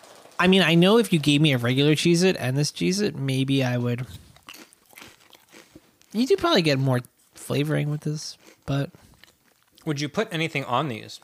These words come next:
Speaker 1: I don't know. We, I, we have that queso here from last week. Take it out and try. A little too cheesy overload.
Speaker 2: Would you put, like, a, like, a slice of cheese and, like, a meat on these?
Speaker 1: <sighs>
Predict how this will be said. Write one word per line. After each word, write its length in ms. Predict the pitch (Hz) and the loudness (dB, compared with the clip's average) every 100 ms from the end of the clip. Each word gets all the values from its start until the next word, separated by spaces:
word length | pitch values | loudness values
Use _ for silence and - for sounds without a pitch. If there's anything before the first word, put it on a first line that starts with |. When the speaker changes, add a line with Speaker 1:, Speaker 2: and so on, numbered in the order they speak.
| _ _ _ _ - 139 | _ _ _ _ -14 -8
Speaker 1:
I 100 | 123 | -6
don't 100 | 123 | -4
know. 320 | 160 143 123 | -2 -2 -2
We, 160 | 120 117 | -4 -6
I, 260 | - 123 135 - _ _ _ - - | -6 -8 -8 -16 _ _ _ -20 -8
we 60 | 135 | -2
have 120 | 135 | 0
that 180 | 139 123 | 0 -2
queso 300 | - 147 147 | -2 -4 -2
here 200 | 127 123 | -4 -4
from 200 | 113 120 | -6 -8
last 300 | 117 120 131 | -8 -6 -6
week. 340 | 127 120 135 - - _ _ _ _ _ _ _ _ _ _ _ - | -6 -8 -10 -18 -20 _ _ _ _ _ _ _ _ _ _ _ -8
Take 180 | 135 | -6
it 80 | 131 | -4
out 180 | 120 123 | -4 -6
and 80 | 120 | -6
try. 400 | - 123 131 123 - _ _ _ _ _ | -6 -6 -6 -10 -16 _ _ _ _ _
A 40 | 151 | -2
little 160 | 143 | -2
too 240 | 131 170 139 | -2 0 0
cheesy 400 | - 151 143 107 | 0 0 0 0
overload. 640 | 127 160 131 117 120 123 - _ _ _ _ _ _ _ _ _ _ _ _ - | -2 -2 -2 -2 -6 -8 -14 _ _ _ _ _ _ _ _ _ _ _ _ -8
Speaker 2:
Would 160 | 143 | -6
you 60 | 139 | -6
put, 200 | - 165 | -10 -6
like, 200 | 147 131 | -6 -4
a, 300 | 120 110 104 - _ _ _ _ - | -4 -4 -6 -10 _ _ _ _ -16
like, 100 | 120 | -14
a 60 | 120 | -12
slice 380 | - - 123 - | -12 -10 -10 -12
of 100 | 143 | -14
cheese 400 | - 147 156 170 | -12 -12 -12 -12
and, 80 | 113 | -14
like, 100 | 107 | -12
a 60 | |
meat 240 | 104 107 - | -12 -12 -12
on 120 | 147 151 | -12 -10
these? 280 | 165 180 | -10 -14
Speaker 1:
<sighs> 40 | - | -10